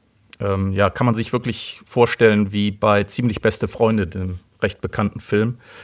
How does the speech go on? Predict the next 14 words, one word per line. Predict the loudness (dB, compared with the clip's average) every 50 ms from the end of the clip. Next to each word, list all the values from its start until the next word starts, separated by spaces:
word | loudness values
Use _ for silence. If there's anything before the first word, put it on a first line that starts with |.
| -20 -20 -20 -14 -6 -2
Der | 2 4
Rollstuhl | 6 6 6 4 2 4 4 6 6 6 6
war | 6 6 6 4 2 -2 -4
fast | -2 0 0 0 0 -2 -8 -6 -4
identisch, | 0 4 4 4 4 2 0 0 -2 -2 -2 -6 -6 -6 -6 -2
ähm, | 0 0 2 2 2 0 0 0
und | 0 -2 -2 -4 -4 -8 -8 -4
die | -4 -2
Behinderung | 0 2 2 2 2 2 2 2
war | 0 -2
fast | -2 -4 -6 -6 -6 -8
identisch. | -6 -4 -4 -4 -4 -4 -4
Also | -6 -4 -4 -4
der | -4 -2 -2 -4 -6